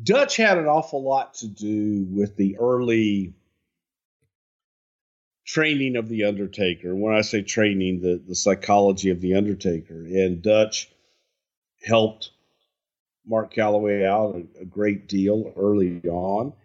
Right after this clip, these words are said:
And I always knew, I'd always known Dutch since forever. Since when Dutch came through in San Antonio and Dallas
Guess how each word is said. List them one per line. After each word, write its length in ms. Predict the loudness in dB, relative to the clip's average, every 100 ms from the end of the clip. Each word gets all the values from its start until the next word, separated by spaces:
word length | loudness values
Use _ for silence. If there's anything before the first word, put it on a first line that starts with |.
| _ _ _ _ _ _ -4
And 680 | 0 2 4 4 2 0
I 180 | -2 0
always 420 | 2 2 2 -2
knew, 380 | -2 0 0 -4 -4
I'd 160 | 0 2
always 400 | 2 0 -2 0
known 380 | 2 2 0
Dutch 580 | -2 -2 -4 -8 -8 -10 _ _ _ _ _
since 580 | -2 2 2 0 -2 -4 -4
forever. 540 | 2 4 4 2 -4 -8 _ _ _ _ _ _ -8
Since 280 | -6 -4
when 140 | -4 0
Dutch 260 | 0 0
came 240 | 0 0 0
through 480 | -2 0 0 -2 -4
in 160 | -6
San 300 | -4 -2 0
Antonio 440 | 0 0 0 0 -2
and 140 | -2
Dallas 640 | 0 2 2 0 -2 -6